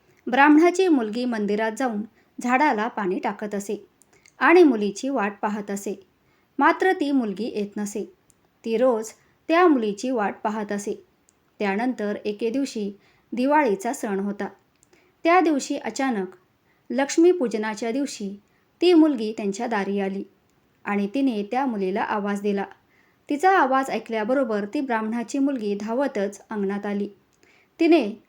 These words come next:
आनंदाने त्या मुलीला मिठी मारली आणि "तू कुठे गेली होतीस?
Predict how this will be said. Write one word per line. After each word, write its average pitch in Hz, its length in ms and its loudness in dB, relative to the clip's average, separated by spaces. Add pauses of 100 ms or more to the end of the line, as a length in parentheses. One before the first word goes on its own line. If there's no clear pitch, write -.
(200)
आनंदाने 311 720 6
त्या 269 240 0
मुलीला 208 380 0
मिठी 240 280 -4
मारली 202 400 -2 (640)
आणि 359 260 6
"तू 349 300 2
कुठे 262 340 -4
गेली 214 260 -2
होतीस? 208 480 -4